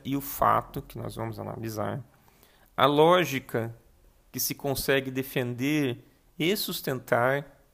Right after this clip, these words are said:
ah, as consequências das análises, o espírito crítico sobre o próprio método.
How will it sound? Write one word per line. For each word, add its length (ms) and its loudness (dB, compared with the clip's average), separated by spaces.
ah, 320 -2
as 160 2
consequências 1000 0
das 200 0
análises, 880 0
o 120 -2
espírito 500 -2
crítico 640 -4
sobre 280 -2
o 40 -10
próprio 400 2
método. 500 -2